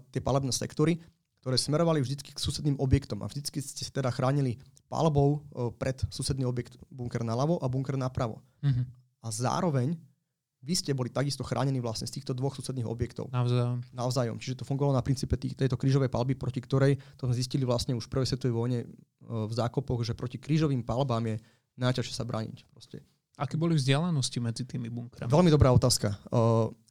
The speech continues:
Speaker 1: tá štandardná vzdialenosť plus minus je asi päťsto metrov.
Speaker 2: Mhm.
Speaker 1: Keď si zoberieme dostrel tých gulometov, tak pri tých ľahkých gulometoch ten, ten účinný do-, dostrel, to je tisíc päťsto metrov, ale on to letí oveľa ďalej.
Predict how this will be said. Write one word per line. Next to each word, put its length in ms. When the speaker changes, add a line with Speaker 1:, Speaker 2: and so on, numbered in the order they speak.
Speaker 1:
tá 220
štandardná 420
vzdialenosť 800
plus 160
minus 240
je 80
asi 160
päťsto 320
metrov. 320
Speaker 2:
Mhm. 240
Speaker 1:
Keď 120
si 80
zoberieme 320
dostrel 240
tých 160
gulometov, 580
tak 220
pri 140
tých 160
ľahkých 240
gulometoch 400
ten, 240
ten 180
účinný 340
do-, 200
dostrel, 300
to 140
je 40
tisíc 200
päťsto 260
metrov, 320
ale 220
on 100
to 140
letí 240
oveľa 320
ďalej. 260